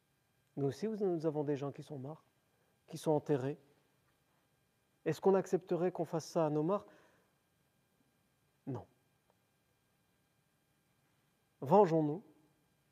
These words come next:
tuons-les, mais les morts qui sont enterrés, laissons-le, laissons-les là où ils sont. Et surtout, ils vont dire, sa mère,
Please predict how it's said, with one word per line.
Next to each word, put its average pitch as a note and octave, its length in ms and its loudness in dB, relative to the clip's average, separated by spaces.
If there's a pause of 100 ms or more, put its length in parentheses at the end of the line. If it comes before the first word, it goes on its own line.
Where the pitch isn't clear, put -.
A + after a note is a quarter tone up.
(220)
tuons-les, G3+ 560 6 (800)
mais E3 160 4
les F3 100 8
morts G#3 200 6
qui G3 100 -4
sont F#3+ 140 -4
enterrés, E3+ 480 -2 (360)
laissons-le, F3 720 0
laissons-les F3 540 2
là F#3 200 2
où E3+ 180 2
ils C#3+ 80 -4
sont. - 200 -16 (440)
Et F#3 80 6
surtout, C4 340 4
ils C4 80 8
vont G#3 140 10
dire, B3 300 2 (280)
sa - 220 2
mère, A3+ 320 4